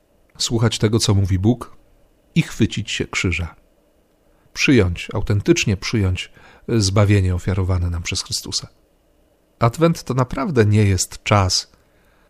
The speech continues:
w którym mamy przeżywać te dziecięce wzruszenia, bo, bo Boże Narodzenie,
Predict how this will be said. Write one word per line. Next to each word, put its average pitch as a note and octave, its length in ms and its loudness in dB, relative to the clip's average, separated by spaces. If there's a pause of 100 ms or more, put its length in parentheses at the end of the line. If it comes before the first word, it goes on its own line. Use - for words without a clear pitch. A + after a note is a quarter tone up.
(240)
w - 20 -20
którym G2+ 480 2 (240)
mamy A2 320 2
przeżywać G2+ 840 0 (840)
te A2 100 2
dziecięce A2+ 760 2 (540)
wzruszenia, G#2 960 2 (380)
bo, G2+ 460 0 (540)
bo G#2 200 4
Boże C3+ 380 2
Narodzenie, F#2 680 0